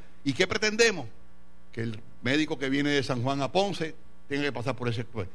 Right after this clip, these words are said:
que el enfermero que viene de Ponce a San Juan tenga que pasar por ese evento. ¿Por qué?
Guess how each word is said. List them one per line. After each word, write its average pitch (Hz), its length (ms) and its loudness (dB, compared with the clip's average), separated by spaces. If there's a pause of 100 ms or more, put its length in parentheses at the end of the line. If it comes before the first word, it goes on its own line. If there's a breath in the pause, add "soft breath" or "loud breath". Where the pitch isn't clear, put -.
que 127 120 2
el 123 60 4
enfermero 123 460 4
que 139 120 -2
viene 143 200 6
de 139 140 2
Ponce 151 300 2
a 143 40 -2
San 135 160 0
Juan 175 220 4 (480 loud breath)
tenga 190 160 8
que 151 80 -2
pasar 135 220 -2
por 135 120 -2
ese 127 120 0
evento. 113 320 -2
¿Por 139 180 2
qué? 208 220 6